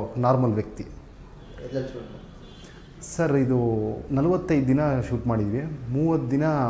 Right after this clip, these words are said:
Speaker 1: ಎಲ್ಲ ಬೆಂಗಳೂರಲ್ಲೇ ಶೂಟ್ ಮಾಡಿದ್ವಿ. ಇನ್ನು ಹದಿನೈದು ದಿನ ಡ್ಯಾ-, ಡ್ಯಾನ್ಸು ಮತ್ತು ಫೈಟ್ ಮಾಡಿದ್ವಿ, ಅದು ಎಲ್ಲ ಬೆಂಗಳೂರಲ್ಲಿ ಆಯಿತು. ಒಂದೇ ಒಂದು ಸಾಂಗ್ಗೆ ಚೆನ್ನೈನ ಏರ್ಕಾಡ್ಗೆ ಹೋಗಿ ಒಂದು ಸಾಂಗ್ ಶೂಟ್ ಮಾಡ್ಕೊಂಡ್ಬಂದಿದ್ವಿ.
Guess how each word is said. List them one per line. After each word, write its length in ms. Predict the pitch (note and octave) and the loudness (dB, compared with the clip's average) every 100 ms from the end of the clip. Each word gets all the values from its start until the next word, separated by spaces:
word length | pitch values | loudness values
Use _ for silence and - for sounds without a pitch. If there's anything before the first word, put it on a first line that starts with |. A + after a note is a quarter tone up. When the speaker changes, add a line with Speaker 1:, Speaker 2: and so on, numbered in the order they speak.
| G#2+ G2+ - - - B2+ | 0 -4 -10 -14 -6 2
Speaker 1:
ಎಲ್ಲ 160 | C#3 | 4
ಬೆಂಗಳೂರಲ್ಲೇ 500 | C3+ A#2+ B2+ C#3+ B2 | 6 4 6 6 4
ಶೂಟ್ 260 | - A2 - | 0 -4 -2
ಮಾಡಿದ್ವಿ. 320 | F#2+ G2 - - - - E3+ | -2 -2 -6 -10 -16 -6 0
ಇನ್ನು 160 | D#3+ | 2
ಹದಿನೈದು 380 | A#2+ C#3 E3+ C#3+ | 4 4 2 4
ದಿನ 160 | C#3+ F3 | 2 2
ಡ್ಯಾ-, 460 | B2 G#2 B2+ A#2+ | -2 -2 0 2
ಡ್ಯಾನ್ಸು 340 | A#2 C#3+ D#3 D3 | 2 2 2 0
ಮತ್ತು 220 | B2 A#2+ | 0 0
ಫೈಟ್ 300 | A#2+ A#2 A2+ | 0 0 0
ಮಾಡಿದ್ವಿ, 300 | G2+ G2+ C#3 | -2 -2 -2
ಅದು 280 | G#2+ G#2+ C3 | -2 2 4
ಎಲ್ಲ 140 | B2 | 4
ಬೆಂಗಳೂರಲ್ಲಿ 440 | A2+ A2 A2 G2+ | 2 2 2 0
ಆಯಿತು. 180 | F#2 - | -2 -2
ಒಂದೇ 300 | C#3+ A#2+ E3 | 0 2 4
ಒಂದು 200 | F3 C#3 | 4 2
ಸಾಂಗ್ಗೆ 360 | B2+ A#2 A2+ D3 | 0 -2 0 -2
ಚೆನ್ನೈನ 460 | - A#2 A#2+ B2 | -2 0 2 2
ಏರ್ಕಾಡ್ಗೆ 520 | A#2 G#2 G#2 D3+ C3 G#2 | 2 0 0 2 2 2
ಹೋಗಿ 240 | G#2 G#2+ | 0 -2
ಒಂದು 600 | G2+ G2+ G2+ G2 F#2+ - | -2 -2 -4 -6 -8 -10
ಸಾಂಗ್ 200 | G#2+ G2+ - - | -8 -8 -10 -10
ಶೂಟ್ 180 | C3 G#2 | -6 -6
ಮಾಡ್ಕೊಂಡ್ಬಂದಿದ್ವಿ. 640 | F#2+ F#2 F2+ F2 F2 F#2 | -6 -8 -8 -8 -8 -10